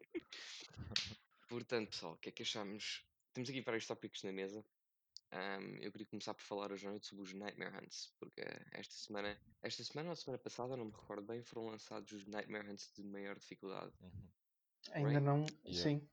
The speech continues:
Speaker 3: ainda não de, de dificuldade máxima, penso eu.
Speaker 1: Yeah.
Speaker 3: Mas, eh,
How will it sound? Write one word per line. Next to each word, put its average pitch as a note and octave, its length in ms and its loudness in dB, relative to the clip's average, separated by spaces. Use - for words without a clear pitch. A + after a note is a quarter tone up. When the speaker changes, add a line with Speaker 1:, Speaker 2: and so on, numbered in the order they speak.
Speaker 3:
ainda C#3+ 240 8
não D3 340 8
de, C#3+ 280 4
de D3 160 4
dificuldade C3+ 500 6
máxima, C#3+ 540 4
penso C3 380 4
eu. - 0 -
Speaker 1:
Yeah. B2 200 2
Speaker 3:
Mas, B2+ 800 6
eh, B2+ 640 4